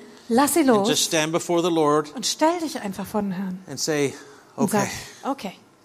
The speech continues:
Speaker 2: Okay, I don't know if I can do this, but okay, Lord."
Speaker 1: Okay, ich weiß nicht, ob ich das schaffe, aber Herr, gut, hier bin ich. Okay.
Speaker 2: And find an opportunity for yourself.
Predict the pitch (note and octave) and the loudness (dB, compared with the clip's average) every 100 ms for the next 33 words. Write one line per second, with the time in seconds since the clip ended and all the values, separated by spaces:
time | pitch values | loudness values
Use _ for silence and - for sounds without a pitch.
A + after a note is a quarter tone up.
0 | _ C#3 - A#2+ - B2 D3+ E3 D3+ D3+ | _ -12 -6 -6 -2 -2 0 -2 -2 -2
1 | D3 C3 - - _ _ _ _ C3+ B2+ | 0 -2 -10 -20 _ _ _ _ -6 -4
2 | A#2+ B2+ C#3 C3+ C#3 - - B2 - - | -2 -4 -4 -2 -2 -4 -8 -8 -8 -20
3 | - - - - - - - - _ _ | -20 -20 -20 -20 -20 -20 -20 -20 _ _
4 | _ _ _ _ - D3+ - C#3 A2+ F#2 | _ _ _ _ -2 -2 0 -6 -6 -12
5 | - - - - D#4 D4 A#3+ F3 E3+ - | -16 -18 -18 -2 0 0 -4 -6 -8 -14
6 | - - C#4+ A#3+ C4+ D#4+ E4+ F4+ F#4+ D4+ | -20 0 2 4 4 0 -2 -2 -2 -4
7 | - D#4+ E4 E4 - D4 C4 D4 C#4 - | -2 0 2 0 -2 -2 0 0 0 -4
8 | - - - C#4+ C4+ D#4+ B3 B3+ - - | -20 -6 0 2 2 0 0 -2 -2 -12
9 | - - C4+ A#3+ A#3 F3 - - _ - | -20 -4 -2 0 0 -4 -14 -20 _ -16
10 | - - B2+ D#3 E3+ F3+ F3+ F3 F3 E3+ | -14 -12 -4 0 0 0 0 0 -2 0
11 | E3 C3+ C3 - B2+ A#2+ - G2+ | 0 -2 -6 -6 -8 -6 -8 -10